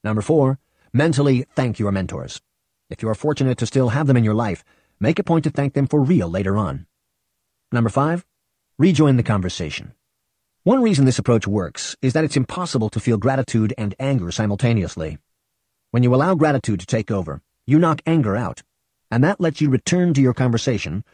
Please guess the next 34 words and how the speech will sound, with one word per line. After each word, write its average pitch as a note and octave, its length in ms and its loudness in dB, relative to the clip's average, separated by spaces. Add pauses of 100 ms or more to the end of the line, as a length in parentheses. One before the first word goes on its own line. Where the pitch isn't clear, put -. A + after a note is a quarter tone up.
(200)
with G#2+ 120 -4
a - 40 -6
clearer E3 520 2
and A2+ 100 0
more A2 140 0
positive G#2 440 -4
mindset. F2 500 -6 (880)
The - 60 -12
second B2+ 240 0
reason B2 220 2
it A#2+ 100 -2
works B2+ 340 0 (360)
is A#2 80 -2
that A#2+ 140 -2
even G3 280 0
when D#3+ 100 4
your B2+ 140 4
brain C3 260 0
refuses E3 480 -2
to C3 100 -2
let B2 180 -2
you A#2+ 60 2
think A2+ 200 -2
clearly C#3+ 360 2
on G#2+ 120 2
your F2+ 200 -2
own, - 220 -10 (400)
it A2+ 100 -2
can G2+ 120 -4
still D#3+ 280 0
call C3+ 200 2
up A2+ 160 -2
sane E3+ 540 -2
advice G#2+ 420 -4